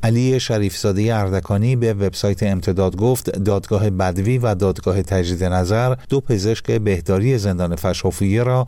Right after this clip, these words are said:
به دلیل تعلل در انتقال فوری ساسان نیک نفس به مرکز درمانی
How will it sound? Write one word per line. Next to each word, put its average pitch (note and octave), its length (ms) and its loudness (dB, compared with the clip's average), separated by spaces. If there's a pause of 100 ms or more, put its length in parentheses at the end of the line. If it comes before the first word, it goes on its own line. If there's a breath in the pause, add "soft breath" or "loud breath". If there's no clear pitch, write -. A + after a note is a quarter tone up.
به A#2+ 120 0
دلیل B2+ 440 2
تعلل C3 760 0
در A2+ 420 0
انتقال A2 580 0
فوری G#2+ 520 2
ساسان G#2+ 460 0
نیک G#2 400 -2
نفس A#2+ 400 0
به G#2 120 0
مرکز F#2 440 0
درمانی F2+ 760 0